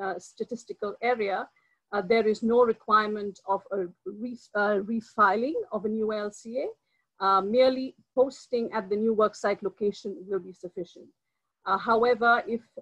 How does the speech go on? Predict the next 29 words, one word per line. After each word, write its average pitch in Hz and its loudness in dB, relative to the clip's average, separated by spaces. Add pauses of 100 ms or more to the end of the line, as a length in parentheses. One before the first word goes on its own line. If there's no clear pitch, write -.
(140)
the, 214 -8
uh, 196 -2
new 240 -2
worksite 233 0
location 226 -8
is 190 -8
outside 226 0
the 202 -16
M 196 -10
S - -18
A, 233 -8 (500)
the 220 -10
H 247 -4
one 240 0
B 214 -8
employer 214 0
has 226 -2
the 208 -10
ability, 214 -4 (460)
uh, 202 4 (140)
to 226 -4
use 226 -4
the 208 -2
short-term 233 -2
work, 226 2 (720)
uh, 202 4
worksite 220 0 (140)
placement 247 -4
rule, 214 -6